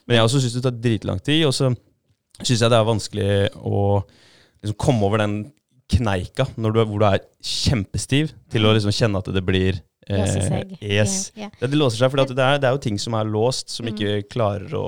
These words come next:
Speaker 1: å bevege seg like effektivt som, eh, som det hadde gjort hvis du hadde vært myk, da.
Speaker 2: Ja, men, eh, det, det er en som jeg skal bare si til, eh, til dere. Jeg er ikke sånn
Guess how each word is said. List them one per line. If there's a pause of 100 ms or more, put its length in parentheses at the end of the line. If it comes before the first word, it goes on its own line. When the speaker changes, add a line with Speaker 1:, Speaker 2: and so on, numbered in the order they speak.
(140)
Speaker 1:
å
bevege
seg
like
effektivt
som,
eh,
som
det
hadde
gjort
hvis
du
hadde
vært
myk,
da. (300)
Speaker 2:
Ja, (120)
men,
eh,
det,
det
er
en
som
jeg
skal
bare
si
til,
eh,
til
dere.
Jeg
er
ikke
sånn